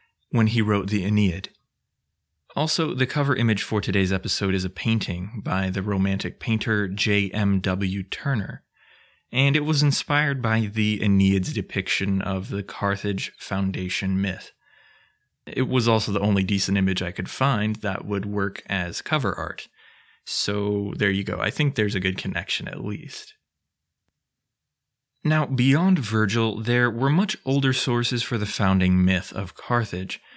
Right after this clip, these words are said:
and the most complete of those comes from a contemporary of Virgil,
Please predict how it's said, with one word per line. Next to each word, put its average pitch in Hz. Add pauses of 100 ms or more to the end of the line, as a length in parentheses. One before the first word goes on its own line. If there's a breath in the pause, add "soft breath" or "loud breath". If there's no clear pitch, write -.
(400 loud breath)
and 143
the 139
most 143
complete 135
of 104
those 98
comes 104
from 104
a 104
contemporary 104
of 98
Virgil, 92